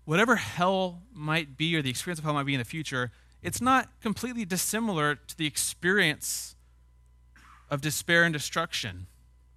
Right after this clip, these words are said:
a life apart from God right now. Again, I don't know if you've talked to this person who's, who's, who's been betrayed,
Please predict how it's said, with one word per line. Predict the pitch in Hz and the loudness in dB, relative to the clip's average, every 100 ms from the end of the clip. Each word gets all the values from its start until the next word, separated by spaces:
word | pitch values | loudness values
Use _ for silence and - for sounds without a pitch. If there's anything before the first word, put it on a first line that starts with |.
| _ _ - | _ _ -12
a | 131 | 0
life | 143 147 | 2 2
apart | 139 160 143 | 2 -2 -2
from | 143 | 0
God | 143 135 | 0 2
right | 131 | -2
now. | 123 147 127 - - - _ _ - _ _ _ _ _ _ _ _ _ _ _ _ _ _ _ _ _ _ _ 156 | -2 -2 -4 -6 -20 -20 _ _ -20 _ _ _ _ _ _ _ _ _ _ _ _ _ _ _ _ _ _ _ 2
Again, | 185 185 | 6 6
I | 180 | 6
don't | 226 | 6
know | 220 | 6
if | 202 | 6
you've | 214 170 - | 4 2 -10
talked | - 233 262 220 | 2 4 4 2
to | 190 | -4
this | 160 - | -2 0
person | 160 135 - 98 95 _ _ _ _ _ _ _ _ _ _ _ _ | 0 0 -2 -8 -10 _ _ _ _ _ _ _ _ _ _ _ _
who's, | 151 156 147 - | 0 0 0 -6
who's, | 151 139 - | -4 -4 -6
who's | 147 143 135 | -6 -6 -2
been | 175 196 | 4 4
betrayed, | 180 - 156 107 92 | 2 0 0 0 -2